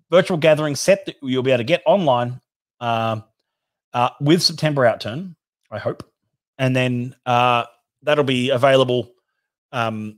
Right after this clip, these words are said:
and we'll be doing a massive virtual gathering, Andrew and I, uh, at somewhere between mid, late September. Uh, we will like, we, we are planning on doing some smaller format events like we did last year for Gathering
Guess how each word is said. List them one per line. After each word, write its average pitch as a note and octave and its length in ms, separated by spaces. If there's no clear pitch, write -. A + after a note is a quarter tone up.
and B2+ 140
we'll B2 100
be B2+ 140
doing B2+ 160
a A#2+ 60
massive C3+ 440
virtual C3 300
gathering, A#2+ 500
Andrew B2 260
and A#2+ 100
I, A2+ 300
uh, G#2 360
at A#2 220
somewhere D#3 300
between B2 260
mid, B2+ 240
late A#2+ 200
September. G#2+ 420
Uh, C3+ 200
we C#3+ 200
will F#3 200
like, F#3 160
we, D3+ 340
we C#3+ 140
are D#3+ 200
planning E3+ 240
on D3 80
doing C#3 140
some C3+ 140
smaller D3+ 440
format D3+ 300
events C#3 340
like C#3+ 200
we F#3 80
did D#3 160
last G3 280
year A2+ 180
for - 80
Gathering A#2 420